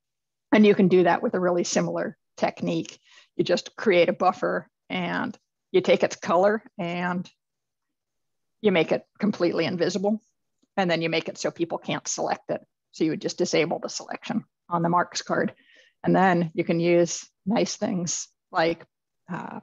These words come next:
parameters to change your location. Yeah, so I think it's just kind of a fun trick. And I wrote a blog post on how to do that. It's up on the community forums.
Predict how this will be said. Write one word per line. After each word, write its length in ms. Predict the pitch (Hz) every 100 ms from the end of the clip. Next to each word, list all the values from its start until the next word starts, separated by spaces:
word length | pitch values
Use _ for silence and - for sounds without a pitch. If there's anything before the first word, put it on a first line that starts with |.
| -
parameters 600 | 196 254 202 165 196 - _ _ _ -
to 80 | 170
change 300 | - 180 160
your 100 | 170
location. 560 | 160 - 135 - 170 - _ _ _ _ _ _ _ _ _ _ _ _ _ _ _ _ _ _ _ _ _ _ _ _ _
Yeah, 100 | - -
so 120 | 247
I 80 | 233
think 120 | 202
it's 120 | 160
just 180 | 190 -
kind 140 | 160
of 80 | -
a 40 |
fun 400 | 165 - 170 160 -
trick. 260 | - - -
And 80 | 202
I 40 |
wrote 180 | 180 170
a 40 |
blog 300 | 175 165 160 -
post 400 | 208 170 165 - -
on 120 | 185
how 180 | 175 170
to 80 | 165
do 180 | 156 165
that. 240 | 160 160
It's 240 | 180 -
up 100 | 160 -
on 160 | 160
the 200 | 165 175 -
community 340 | 208 170 165
forums. 540 | 165 - 165 160 202